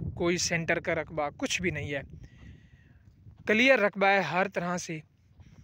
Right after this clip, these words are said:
जितने भी रकबे, जो भी वीडियो मैंने बना के आपको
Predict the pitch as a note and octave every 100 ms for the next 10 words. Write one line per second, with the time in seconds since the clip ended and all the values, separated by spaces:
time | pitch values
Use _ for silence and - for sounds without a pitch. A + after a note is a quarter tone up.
0 | - - - E3+ G#3+ D4 C#4+ A#3+ A#3+ A3
1 | A3 G#3+ G3+ G#3 B3 A3 G3 G#3+ G3+ F#3+
2 | E3 D#3+ E3 F#3+ E3 E3 E3 - C#3+ C3
3 | -